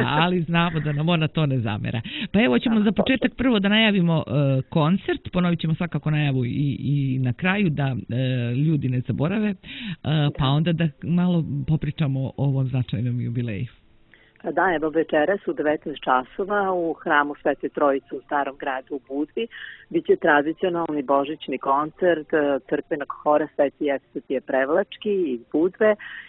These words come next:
Speaker 2: I evo pozivamo sve ljude koji nas, e, slušaju, koji nas prate Svetigoru, koji su u mogućnosti da dođu, da prisustvuju ovom našem koncertu koji će, priredili smo jedan onako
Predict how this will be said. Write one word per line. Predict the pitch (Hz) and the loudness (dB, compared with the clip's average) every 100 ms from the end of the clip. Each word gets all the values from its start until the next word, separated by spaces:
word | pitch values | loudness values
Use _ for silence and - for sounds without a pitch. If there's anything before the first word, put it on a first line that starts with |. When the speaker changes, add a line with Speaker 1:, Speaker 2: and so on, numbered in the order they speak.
| - | -2
Speaker 2:
I | 160 | 0
evo | 147 160 | 2 2
pozivamo | 143 143 151 160 139 - | 2 2 0 -4 -6 0
sve | 165 | 2
ljude | 151 151 151 165 | 2 0 0 0
koji | 156 147 143 139 135 | 2 2 2 0 -2
nas, | 131 123 | -6 -8
e, | - 127 123 123 - | -4 -2 0 -2 -4
slušaju, | 143 156 190 - 196 190 180 180 165 | 0 0 0 0 2 4 2 0 -2
koji | 160 143 135 135 131 | -2 0 0 -4 -4
nas | 127 127 123 - 160 - | -6 -6 -8 -10 -10 2
prate | 143 135 - 135 | 2 2 -2 -4
Svetigoru, | 156 - 160 170 170 160 | -4 -2 0 2 2 0
koji | 143 135 | -2 -2
su | 156 | -6
u | |
mogućnosti | 139 139 165 170 151 151 | -4 -2 -2 -4 -6 -2
da | 127 | 0
dođu, | 120 143 185 202 | 4 6 4 2
da | - | -2
prisustvuju | - 156 - _ 170 151 143 - - - - | -2 -10 -10 _ 0 0 0 -6 -16 -10 -4
ovom | 147 143 | -4 -2
našem | 139 139 143 131 | -2 -2 -6 -4
koncertu | - 123 123 170 - - 151 147 147 | 0 0 0 -4 -4 -2 0 -2 -4
koji | - 127 127 | -4 -4 -4
će, | - 147 147 147 139 | -2 0 0 -4 -6
priredili | 147 156 139 131 - 139 | -2 2 4 2 -2 -8
smo | - | -4
jedan | 127 123 127 | -2 -2 -2
onako | 117 123 139 | -4 -4 -4